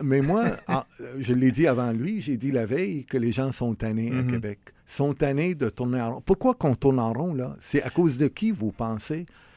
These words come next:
Speaker 1: C'est parce que si on avait un leadership à Québec, d'abord, la Ville contrôle pas son projet. Ça, c'est une défaite, là. Et la Ville, regardez, là, on, il apprend, l'administration Marchand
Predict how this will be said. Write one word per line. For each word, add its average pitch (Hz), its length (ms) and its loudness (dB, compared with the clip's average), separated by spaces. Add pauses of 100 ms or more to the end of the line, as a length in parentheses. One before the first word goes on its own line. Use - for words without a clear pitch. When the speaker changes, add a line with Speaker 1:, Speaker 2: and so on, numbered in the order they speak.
(140)
Speaker 1:
C'est 131 220 2
parce - 260 0
que 196 260 4
si - 180 -4
on 139 140 2
avait 139 260 4
un 156 60 0
leadership 123 580 -2
à 113 60 -4
Québec, 127 300 -6
d'abord, 139 420 2 (380)
la 120 100 4
Ville 156 260 4
contrôle 131 440 0
pas 143 180 -2
son 117 220 -6
projet. 98 440 -12 (400)
Ça, 131 200 -2
c'est 120 200 -2
une 107 80 0
défaite, 110 360 -4 (100)
là. 95 60 -14 (680)
Et 120 180 4
la 120 160 4
Ville, 165 380 4 (540)
regardez, 165 640 2
là, 180 260 4
on, 135 160 4 (260)
il 139 140 4
apprend, 180 520 4 (140)
l'administration 151 920 2
Marchand 120 580 -4